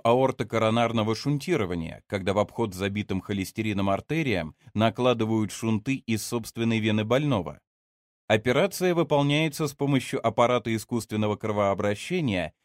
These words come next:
и в самом лучшем случае требует не меньше двух, двух с половиной литров донорской крови.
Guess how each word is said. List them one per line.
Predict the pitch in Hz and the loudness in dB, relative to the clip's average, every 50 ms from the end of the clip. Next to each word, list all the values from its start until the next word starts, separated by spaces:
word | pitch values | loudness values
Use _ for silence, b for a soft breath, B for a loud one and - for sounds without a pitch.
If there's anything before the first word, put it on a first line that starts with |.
| - _ | -10 _
и | 113 120 | -4 -4
в | 117 | -2
самом | - - 143 156 156 151 156 | -2 -2 0 2 2 2 0
лучшем | 151 151 143 139 - 131 120 110 | 0 -2 -2 -4 -2 -2 -2 -2
случае | - - 139 170 180 - - 113 101 92 | -2 -4 -4 -4 -4 -4 -4 -4 -4 -4
требует | - 123 120 135 139 135 135 123 113 - | -2 0 0 0 0 0 0 -2 -2 -2
не | 120 117 | 0 0
меньше | 120 131 131 120 - - 120 | 2 2 0 0 -2 -6 -6
двух, | 120 113 113 131 135 135 | -4 -2 -2 -2 -2 -2
двух | 117 117 117 110 | -4 -4 -6 -6
с | - | -6
половиной | - - 113 113 113 113 120 117 117 117 | -4 -2 0 0 0 0 0 0 0 0
литров | 110 117 113 - 117 113 107 110 | 0 -2 -2 0 -2 -2 -2 -2
донорской | 113 113 113 117 110 110 - - 151 151 | -2 -2 0 -2 -2 -4 -6 -8 -8 -6
крови. | - - 156 147 113 87 85 76 - | -4 -4 -2 -2 -2 -2 -4 -8 -10